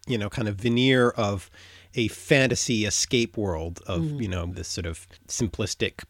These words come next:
Speaker 1: primitive lifestyle.
Speaker 2: Well, it's the trop-, yeah, a
Speaker 1: The
Speaker 2: tropical
Speaker 1: tropical
Speaker 2: fantasy.
Speaker 1: fantasy.
Speaker 2: Mm-hmm.
Speaker 1: Yeah. But the other thing I wanted to kind of bring into this is the sort of, the flip side of that, the, the idea of intercultural communication,
Speaker 2: Mm-hmm.
Speaker 1: which has increasingly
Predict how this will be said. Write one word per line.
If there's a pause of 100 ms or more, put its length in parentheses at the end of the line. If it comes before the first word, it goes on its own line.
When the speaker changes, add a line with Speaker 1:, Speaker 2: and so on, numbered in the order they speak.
(140)
Speaker 1:
primitive (120)
lifestyle.
Speaker 2:
Well,
it's
the
trop-,
yeah,
a
Speaker 1:
The
Speaker 2:
tropical
Speaker 1:
tropical
Speaker 2:
fantasy.
Speaker 1:
fantasy.
Speaker 2:
Mm-hmm.
Speaker 1:
Yeah. (480)
But
the
other
thing
I
wanted
to
kind
of
bring
into
this
is
the
sort
of, (160)
the
flip
side
of
that,
the,
the
idea
of (280)
intercultural
communication, (280)
Speaker 2:
Mm-hmm. (180)
Speaker 1:
which
has
increasingly